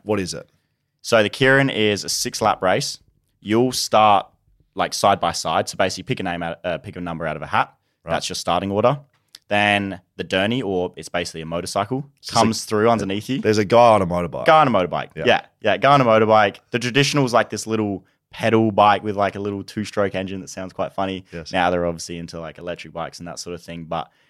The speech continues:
Speaker 2: he picks you up, the gun goes, you go off, you all sit behind him for three laps.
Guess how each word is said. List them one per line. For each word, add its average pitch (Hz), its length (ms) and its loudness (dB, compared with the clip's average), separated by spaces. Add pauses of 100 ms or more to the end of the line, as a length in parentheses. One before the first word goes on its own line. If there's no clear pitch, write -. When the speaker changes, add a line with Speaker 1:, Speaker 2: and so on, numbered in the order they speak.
(260)
Speaker 2:
he 131 160 0
picks 135 240 -2
you 101 60 0
up, 95 260 2
the - 80 -12
gun 104 240 0
goes, 95 460 0 (180)
you - 100 -18
go 104 200 6
off, 104 340 2 (160)
you 101 140 -4
all 117 100 0
sit - 220 -6
behind 98 240 -4
him 92 80 -8
for - 80 -20
three - 180 -14
laps. - 380 -16